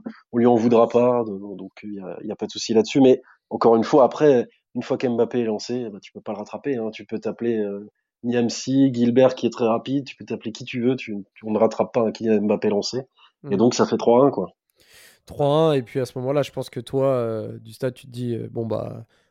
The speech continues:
Speaker 2: on a bien commencé, mais bon, défaite à domicile, euh, c'est, c'était trop fort pour vous, ou alors vous êtes fait avoir. » Mais là, à ce moment-là, tu crois plus à un retournement de situation ?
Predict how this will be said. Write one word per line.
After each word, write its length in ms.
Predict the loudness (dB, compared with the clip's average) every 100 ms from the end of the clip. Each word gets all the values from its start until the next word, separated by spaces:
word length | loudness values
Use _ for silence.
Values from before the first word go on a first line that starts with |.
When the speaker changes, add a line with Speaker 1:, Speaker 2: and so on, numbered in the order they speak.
| _
Speaker 2:
on 60 | -12
a 60 | -6
bien 140 | -4
commencé, 500 | -4 -4 -4 2 2
mais 120 | 2
bon, 220 | -4 -8 -10 _ -12
défaite 360 | -8 -8 -6
à 40 | -6
domicile, 560 | -6 -8 -6 -4 -2
euh, 280 | -4 -8 -16 _ _ _ _ _ _ _ _
c'est, 440 | -20 -18 -14 -12 -12
c'était 260 | -12 -10 -8
trop 160 | -4
fort 140 | -4 -6
pour 160 | -8 -4
vous, 400 | 0 2 2 2
ou 40 |
alors 180 | 2 0
vous 120 | -2
êtes 80 | -10
fait 120 | -6 -6
avoir. » 380 | -2 0 0 0
Mais 220 | -2 0
là, 120 | 0
à 40 | 0
ce 60 | 0
moment-là, 160 | -2
tu 100 | -4
crois 220 | -4 -6 -2
plus 120 | -2
à 40 |
un 40 | -2
retournement 340 | -4 -8 -8
de 40 |
situation ? 500 | -10 -4 -4 -2 -6